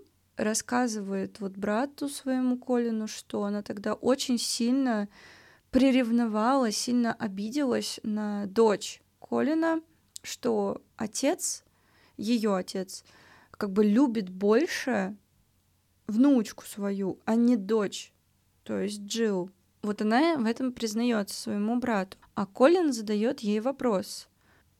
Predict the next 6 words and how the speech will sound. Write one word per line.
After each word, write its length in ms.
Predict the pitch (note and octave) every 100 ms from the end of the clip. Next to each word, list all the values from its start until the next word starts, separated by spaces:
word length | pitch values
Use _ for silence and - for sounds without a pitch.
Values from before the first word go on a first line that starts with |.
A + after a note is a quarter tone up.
| _
"Подожди, 640 | - G#3 B3 B3+ A3 F#3 - _ _ _ _ -
почему 380 | G#3+ C4 D#4 C4+
ты 100 | G3+
приревновала 920 | - G#3 G#3 A3 A3+ G#3+ G3 G3 - _ _
своего 440 | - A#3 A3 G#3
отца 440 | G3 - - B3